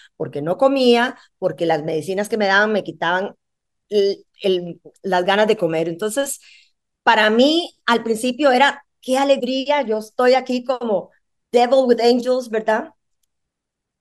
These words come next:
Y, y para mí fue toda una experiencia porque yo me tuve que desenvolver en un ambiente donde yo no hablaba inglés, en un ambiente sola, pero se me abrió la oportunidad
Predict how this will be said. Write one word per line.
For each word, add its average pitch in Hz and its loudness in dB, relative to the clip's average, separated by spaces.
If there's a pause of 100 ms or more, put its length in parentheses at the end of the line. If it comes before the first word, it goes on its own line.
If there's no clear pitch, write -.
Y, 240 0 (460)
y 240 -2
para 196 2
mí 202 0
fue 262 2 (220)
toda 233 6
una 254 2
experiencia 262 -2
porque 165 -6 (140)
yo 165 -4
me 180 -4
tuve 233 2
que 208 -2
desenvolver 180 0
en 185 -4
un 202 -2
ambiente 277 -2
donde 180 -6
yo 170 -4
no 202 -2
hablaba 233 2
inglés, 311 -2 (640)
en 190 -8
un 214 -4
ambiente 262 0
sola, 269 2 (260)
pero 226 4
se - -8
me 190 -2
abrió 175 0
la 185 2
oportunidad 214 -2